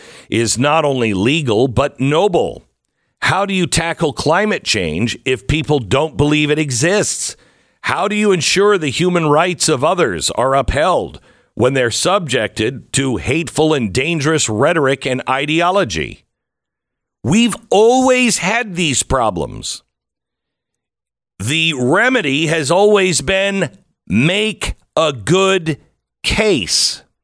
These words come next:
They suggested that online speech now is used by those with evil intent. Oh my gosh.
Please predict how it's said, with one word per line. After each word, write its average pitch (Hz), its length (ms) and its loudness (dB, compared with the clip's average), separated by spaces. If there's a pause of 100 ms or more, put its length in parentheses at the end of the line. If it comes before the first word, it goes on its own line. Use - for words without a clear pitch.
(2000)
They 104 140 0
suggested 127 480 0
that 127 100 2
online 131 480 2
speech 143 420 -2
now 123 360 0
is 110 320 -2
used 127 580 -2 (380)
by 117 220 0
those 131 440 0
with 117 300 0 (160)
evil 135 720 0 (260)
intent. 110 760 -4 (320)
Oh - 140 -6
my - 220 -12
gosh. - 460 -8